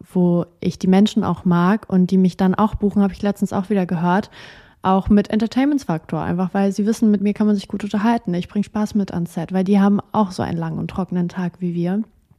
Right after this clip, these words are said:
Und da ist jedem geholfen, wenn man sich gut am Set unterhalten kann und wenn man halt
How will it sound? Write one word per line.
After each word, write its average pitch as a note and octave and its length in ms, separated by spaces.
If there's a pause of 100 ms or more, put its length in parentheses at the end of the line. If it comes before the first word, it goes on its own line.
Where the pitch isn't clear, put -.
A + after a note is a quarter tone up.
(480)
Und G3 340 (440)
da G#3+ 100
ist G3+ 160
jedem A#3 200
geholfen, F#3 360
wenn G3+ 140
man G#3 120
sich G3+ 160
gut - 200
am G3+ 100
Set G3 220
unterhalten G3 440
kann F3+ 200
und F3 100
wenn F3 140
man F3+ 220
halt F3+ 120